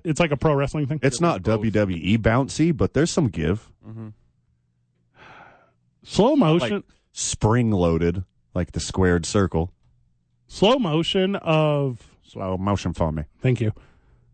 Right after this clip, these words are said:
Speaker 1: Of U F C knockouts. Also, big thank you to U F C for standing up and, uh, in a main event. Two dudes willing to stand up at each other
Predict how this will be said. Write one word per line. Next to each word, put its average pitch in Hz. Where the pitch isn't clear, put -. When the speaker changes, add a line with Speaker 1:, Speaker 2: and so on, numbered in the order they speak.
Speaker 1:
Of 143
U 185
F 175
C 170
knockouts. 185
Also, 190
big 330
thank 196
you 202
to 156
U 165
F 156
C 185
for 175
standing 175
up 151
and, 160
uh, 139
in 151
a 143
main 143
event. 110
Two 247
dudes 240
willing 202
to 180
stand 185
up 156
at 185
each 185
other 185